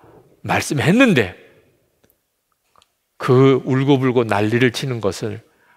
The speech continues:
하나님은 당신을 향한 멸시라고 받았다. 그런데 그 집사님이 그 성경을 읽는데 꼭 자기에게 하는 말씀 같으더래요.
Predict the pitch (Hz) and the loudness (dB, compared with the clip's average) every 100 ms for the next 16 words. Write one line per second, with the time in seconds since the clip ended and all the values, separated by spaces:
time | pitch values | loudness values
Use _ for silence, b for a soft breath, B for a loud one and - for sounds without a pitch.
0 | _ - 139 107 101 95 - 107 - 131 | _ -2 0 -2 -4 -8 -8 -6 -4 -4
1 | 104 101 101 101 117 151 - 220 156 143 | -4 -6 -8 0 0 2 -2 -4 -4 -8
2 | - 110 113 _ _ b b b - 214 | -14 -16 -18 _ _ b b b 0 2
3 | 202 214 180 - 226 214 202 175 208 180 | 2 2 0 0 2 2 0 2 2 2
4 | 180 180 196 196 156 143 131 165 190 98 | 0 2 2 2 2 2 2 2 2 0
5 | B B B 294 262 - 165 175 254 208 | B B B 2 2 0 0 2 2 4
6 | 165 190 185 139 123 175 117 - 120 110 | 2 2 0 -2 -2 -4 -4 -8 -12 -12